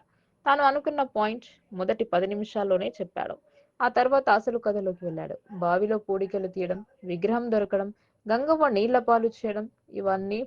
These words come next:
ఫాస్ట్ గానే అయిపోతాయి. ఆ తర్వాత అసలు కథ మొదలవుతుంది. బ్రహ్మాజీ రైతు ఎపిసోడ్ మొదలైన తర్వాత ఊహించినంత వేగంగా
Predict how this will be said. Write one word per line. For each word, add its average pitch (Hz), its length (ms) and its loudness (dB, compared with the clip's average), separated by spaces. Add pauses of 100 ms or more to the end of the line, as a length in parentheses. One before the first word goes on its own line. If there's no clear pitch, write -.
ఫాస్ట్ 214 540 -2
గానే 190 260 -2
అయిపోతాయి. 175 500 -6 (400)
ఆ 254 40 4 (100)
తర్వాత 262 360 2 (280)
అసలు 208 300 -4
కథ 185 120 2 (120)
మొదలవుతుంది. 170 580 -8 (480)
బ్రహ్మాజీ 277 500 2 (180)
రైతు 233 300 2 (200)
ఎపిసోడ్ 208 380 -4 (100)
మొదలైన 185 420 -2 (160)
తర్వాత 180 400 -6 (400)
ఊహించినంత 220 680 0 (240)
వేగంగా 220 600 4